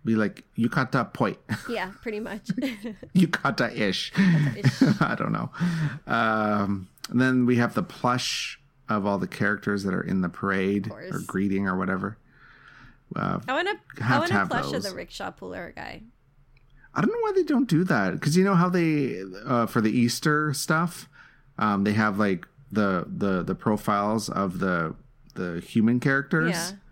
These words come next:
Speaker 1: Why don't they do that for the rickshaw
Speaker 2: Well,
Speaker 1: guy?
Speaker 2: because that's, he, he's not a character, though, I guess, 'cause that's just him, right?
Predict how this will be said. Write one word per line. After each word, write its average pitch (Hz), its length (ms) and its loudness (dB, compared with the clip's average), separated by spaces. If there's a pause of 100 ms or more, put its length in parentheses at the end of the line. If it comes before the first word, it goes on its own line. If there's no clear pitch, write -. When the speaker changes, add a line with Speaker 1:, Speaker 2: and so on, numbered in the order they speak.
(520)
Speaker 1:
Why - 100 -2
don't 175 80 0
they 202 80 2
do 180 140 2
that 165 80 0
for 160 140 -2
the 175 80 0
rickshaw 160 340 -2
Speaker 2:
Well, 415 100 0
Speaker 1:
guy? - 80 0
Speaker 2:
because 440 200 -2
that's, 427 340 -8
he, 294 240 -8 (100)
he's 294 300 -8
not 320 160 -4
a 262 80 -6
character, 285 440 -8
though, 180 200 -8
I 180 100 -8
guess, - 380 -12
'cause 190 240 -12
that's 214 300 -12
just 214 240 -12
him, 208 280 -12
right? 214 420 -10